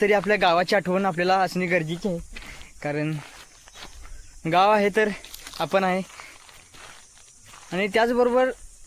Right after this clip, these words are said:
जंगल, जंगल असणे तितकेच महत्त्वाचं आहे, कारण जंगल माणसाला जगणं शिकवतं, कसं जगायचं हे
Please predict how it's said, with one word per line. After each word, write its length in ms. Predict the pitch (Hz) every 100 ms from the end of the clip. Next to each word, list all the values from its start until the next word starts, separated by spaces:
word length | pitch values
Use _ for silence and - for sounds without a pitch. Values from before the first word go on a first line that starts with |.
| - - - - - - - - - - - - - - - 165
जंगल, 380 | 190 185 220 143 - 156
जंगल 320 | 180 180 220
असणे 280 | 240 233 233
तितकेच 380 | 226 190 - 233
महत्त्वाचं 440 | 240 220 208 214
आहे, 140 | 220 202
कारण 260 | 214 202 208 - - - - - - - - - - - - - - 190
जंगल 320 | 185 180 202
माणसाला 520 | 220 220 180 - 208 214 - - - 160
जगणं 280 | 175 185
शिकवतं, 480 | 202 214 170 185 180 190 - - - - - - - - - -
कसं 200 | 165 214
जगायचं 480 | 202 190 208 202 180 - - - -
हे 220 | 175 180